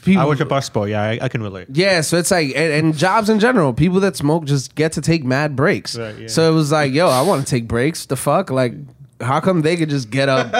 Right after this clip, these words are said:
Speaker 2: <laughs>
Speaker 1: three times an hour and just go do some other shit for
Speaker 2: Yeah,
Speaker 1: ten
Speaker 2: man.
Speaker 1: minutes? And, like, it's like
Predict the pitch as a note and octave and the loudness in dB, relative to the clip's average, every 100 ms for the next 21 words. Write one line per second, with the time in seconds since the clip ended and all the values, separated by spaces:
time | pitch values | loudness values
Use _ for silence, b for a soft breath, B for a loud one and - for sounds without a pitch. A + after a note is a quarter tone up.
0 | A#3+ B3+ B3 B3 A#3+ C4 E3 E3+ D#3 E3 | 0 -2 0 0 2 2 2 2 2 0
1 | D#3 D3+ D3 C#3+ D3 C3+ B2+ B2+ B2+ B2+ | 2 2 2 2 2 2 2 2 0 -2
2 | A2+ D3 C#3 C#3+ D3+ C#3 C#3 D3 B2+ C3 | 0 0 2 2 2 2 2 0 0 -2
3 | B2 A#2+ C3+ B2+ B2+ B2 B2+ A#2+ - B | 0 -2 0 0 2 0 0 -4 -12 B
4 | B - C#3+ D3 C#3 C#3+ D3 D3+ | B -4 0 0 2 2 2 0